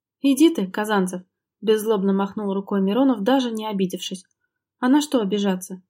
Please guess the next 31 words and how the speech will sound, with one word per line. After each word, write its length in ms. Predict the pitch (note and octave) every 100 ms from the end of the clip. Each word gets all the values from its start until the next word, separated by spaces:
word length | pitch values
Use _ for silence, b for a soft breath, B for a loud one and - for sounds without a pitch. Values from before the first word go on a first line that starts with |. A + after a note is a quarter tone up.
| _ _ _
Вадик 340 | G3+ C4 C4 C4
прав, 300 | G3+ G#3+ - _ _
так 200 | - A3
и 100 | A3+
есть. 300 | F#3 F#3+ - _ _ _ _ _
Каждого, 360 | - B3 A3+ A3+
кто 140 | -
на 120 | A#3 A3
территорию, 560 | A3+ A3 B3+ C#4 A3+
которую 340 | G3+ G3 G3+ G3+
Макс 280 | G3 F#3
очертил 420 | G3 - G3+ G#3 F#3+
как 220 | G3 -
собственную, 640 | C#4 C#4 A#3+ A3 G#3 G3 b b b
вступает, 580 | - A3 G3+ C#4 C#4 C4+ b b
автоматически 720 | A3 A#3+ A#3+ C4+ C#4 - G#3+
под 280 | G3+ - G#3
расстрел 440 | A3+ - G3+ F#3+
попадает. 560 | F#3 F#3 F3+ F#3 F3+ F3+ _ _ _ _ _
Видимо, 340 | - B3 B3 A#3+
есть 320 | B3+ D#4 -
в 60 | G#3+
нем 160 | G3
немало 380 | G#3 A3 G3+ F#3
от 100 | F#3
родителей, 480 | G#3 G3+ G3+ F3+ F3+
которые 380 | G3 G3+ G3 F#3+
сидят 340 | G#3 G#3 A#3
в 60 | -
своей 200 | G3 F#3
квартире, 520 | G3+ G3 B3+ A#3+